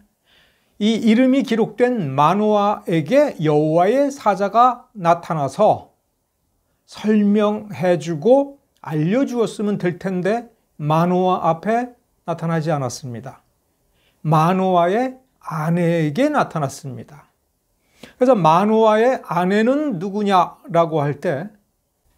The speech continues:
사무엘의 부모 이름은 다 써 있습니다. 엘가나와 한나라고. 그런데 이 사사기 십삼 장에서 삼손이 태어날 때에는 하나님께서 잉태시켜주고자 하는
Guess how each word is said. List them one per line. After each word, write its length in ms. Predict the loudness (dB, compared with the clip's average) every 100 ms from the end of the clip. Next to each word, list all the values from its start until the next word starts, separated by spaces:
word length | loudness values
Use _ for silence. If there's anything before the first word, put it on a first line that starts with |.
| _
사무엘의 920 | -16 2 2 4 2 4 4 2 0
부모 320 | -4 -4 -2 0
이름은 640 | 0 0 -2 -6 -8 -14 _
다 200 | -16 -16
써 200 | -6 -6
있습니다. 640 | -6 -8 -14 -8 -8 -8
엘가나와 920 | -2 0 2 0 -2 -2 -4 -4 -6 -8 _
한나라고. 840 | _ -20 -10 -6 -6 -6 -8 -12 -20 _ _ _ _ _ _ _ _ _ _
그런데 560 | 2 2 6 4 2 -6 -16 -4
이 200 | 0 0
사사기 460 | 0 2 2 2
십삼 500 | -4 -6 -8 -4 -2
장에서 560 | 0 0 -2 0 0 0
삼손이 640 | -2 -6 -6 -4 -4 -4
태어날 540 | -4 0 0 2 -2 -2
때에는 720 | -2 -2 -2 -4 -4 -8 -10 _ _ _ _ _ _ -20
하나님께서 720 | -4 2 2 2 2 2 2 2
잉태시켜주고자 1120 | 2 0 2 0 0 -4 -4 -2 -2 0 0
하는 500 | 0 0 2 0 -4